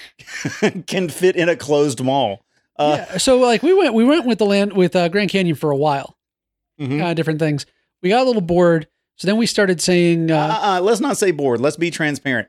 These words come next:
Speaker 1: Lou continued to win at an unimaginable rate.
Speaker 2: Yeah, I
Speaker 1: Like,
Speaker 2: pretty much had it dialed
Speaker 1: think,
Speaker 2: in.
Speaker 1: think Murderers Row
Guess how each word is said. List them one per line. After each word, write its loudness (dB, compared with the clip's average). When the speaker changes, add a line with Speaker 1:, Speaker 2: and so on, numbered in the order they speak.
Speaker 1:
Lou 2
continued -2
to -4
win 0
at 0
an -2
unimaginable -2
rate. -4
Speaker 2:
Yeah, 0
I 0
Speaker 1:
Like, -2
Speaker 2:
pretty -4
much 0
had 0
it -6
dialed -2
Speaker 1:
think, -6
Speaker 2:
in. -20
Speaker 1:
think -6
Murderers 2
Row 2